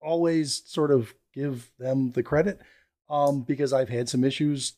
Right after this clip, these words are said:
sort of obviously, with the way things have gone with the company over time, and I don't necessarily, uh, lean into it too much, obviously for selfish reasons. But BlizzCon was an amazing event. It was my first. I, I, I've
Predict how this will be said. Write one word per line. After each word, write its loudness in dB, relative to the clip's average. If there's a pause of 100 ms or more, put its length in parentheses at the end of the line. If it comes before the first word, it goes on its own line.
sort -8
of -4
obviously, -2
with -2
the -10
way -4
things 0
have 0
gone 2
with 0
the -6
company 0
over -2
time, 0
and -2
I -2
don't -4
necessarily, 0 (460)
uh, 0
lean 0
into 0
it 0
too -4
much, -2 (260)
obviously 0
for -2 (500)
selfish -6
reasons. 2 (420)
But 0 (420)
BlizzCon 0
was 0 (400)
an -6
amazing 0 (140)
event. -10
It -2
was 0
my 0
first. -2 (560)
I, -10
I, -2
I've 0